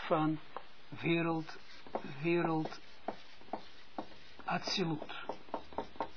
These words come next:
Atsilut. Oké? Atsilut. Oké? En wat was het dan geschapen? Nou,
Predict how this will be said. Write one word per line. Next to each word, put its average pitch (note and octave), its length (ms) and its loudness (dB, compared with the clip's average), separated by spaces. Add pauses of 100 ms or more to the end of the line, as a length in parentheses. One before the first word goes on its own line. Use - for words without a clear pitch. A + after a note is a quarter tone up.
(340)
Atsilut. - 440 -4 (2250)
Oké? F3 240 -2 (540)
Atsilut. - 400 -4 (2500)
Oké? A#3+ 200 2 (1600)
En C#3+ 160 -2
wat G3 200 6
was G3+ 240 4
het F3 140 0
dan F3 180 6
geschapen? - 800 -2 (2250)
Nou, - 140 -2